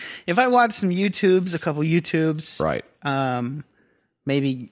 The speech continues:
Speaker 1: hire somebody off Craigslist
Speaker 2: I
Speaker 1: or
Speaker 2: mean, he
Speaker 1: something to
Speaker 2: has
Speaker 1: help
Speaker 2: all the
Speaker 1: me out.
Speaker 2: tools. That's the thing, is if you had the
Speaker 1: <clears throat>
Speaker 2: tools.
Speaker 1: Yeah, if I had the tools of, like, some, uh, one of the big guys.
Speaker 2: Right.
Speaker 1: No problem.
Speaker 2: Yeah.
Speaker 1: Um, but if he's so infallible, Jay,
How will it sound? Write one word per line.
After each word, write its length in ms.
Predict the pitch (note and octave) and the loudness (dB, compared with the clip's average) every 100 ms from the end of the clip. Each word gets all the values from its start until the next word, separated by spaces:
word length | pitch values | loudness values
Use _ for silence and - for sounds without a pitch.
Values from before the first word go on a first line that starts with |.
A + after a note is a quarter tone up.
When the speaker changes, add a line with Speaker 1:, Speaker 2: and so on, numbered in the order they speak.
| - | -10
Speaker 1:
hire 360 | - D3 C#3 C3+ | -4 -2 -2 -4
somebody 360 | - C#3+ C#3 | -4 -4 -2
off 200 | C3 C3 | -2 -6
Craigslist 460 | - C3+ C3+ C3+ C3+ | -6 -4 -2 -2 2
Speaker 2:
I 40 | |
Speaker 1:
or 20 | |
Speaker 2:
mean, 40 | C#3 | 2
he 60 | C#3+ | 4
Speaker 1:
something 160 | C4+ | 4
to 60 | G#3+ | 4
Speaker 2:
has 120 | C#3+ | 4
Speaker 1:
help 100 | B2+ | 4
Speaker 2:
all 60 | B2 | 4
the 60 | C3 | 0
Speaker 1:
me 0 | |
out. 60 | B2+ | 2
Speaker 2:
tools. 360 | F3 G#2 F2+ | 2 4 2
That's 200 | A#2+ B2+ | 0 0
the 120 | - E2+ | -2 -2
thing, 400 | A#2 G2 D#2 D#2+ | 0 0 0 -4
is 160 | D#2 | -4
if 140 | F2+ A#2+ | -4 2
you 120 | B2+ | 2
had 140 | G#2+ G#2+ | 4 2
the 80 | |
Speaker 1:
<clears throat> 80 | - | 0
Speaker 2:
tools. 480 | A#2 A2 D#2+ - - - _ _ _ _ _ _ _ _ | -2 0 0 -2 -10 -16 _ _ _ _ _ _ _ _
Speaker 1:
Yeah, 160 | G#3+ A#2+ | 0 2
if 140 | D3+ | 0
I 80 | A#3 | -2
had 100 | E3+ | 0
the 80 | C#3 | -4
tools 380 | - G3 C3+ | 0 0 -2
of, 60 | B2 | -4
like, 160 | A2+ - | -6 -4
some, 280 | C#3 A2 - _ - | -4 -4 -10 _ -10
uh, 200 | A2+ G#2+ | -8 -8
one 200 | A#2 B2+ | -4 -4
of 40 | |
the 80 | A#2 | -4
big 220 | A#2+ D#3 | -4 -6
guys. 460 | C3 F2+ - - - _ | -6 -10 -12 -12 -12 _
Speaker 2:
Right. 260 | E2 D2+ _ - _ _ _ _ | -6 -6 _ -20 _ _ _ _
Speaker 1:
No 140 | A#2 B2 | -10 -8
problem. 480 | - - - - D#3 _ _ - - _ _ _ _ | -8 -10 -12 -18 -20 _ _ -20 -20 _ _ _ _
Speaker 2:
Yeah. 260 | B2 D3 C#3+ | -2 0 0
Speaker 1:
Um, 280 | B2 - - _ _ _ | -4 -8 -16 _ _ _
but 120 | - D3 | -14 -10
if 400 | E3 - - - | -10 -10 -8 -4
he's 160 | B3 | -4
so 180 | - F#3 | -2 0
infallible, 480 | D3+ C3+ G#3 B3 F3 | 0 0 -2 -2 -6
Jay, 240 | D3 F#3 | -6 -6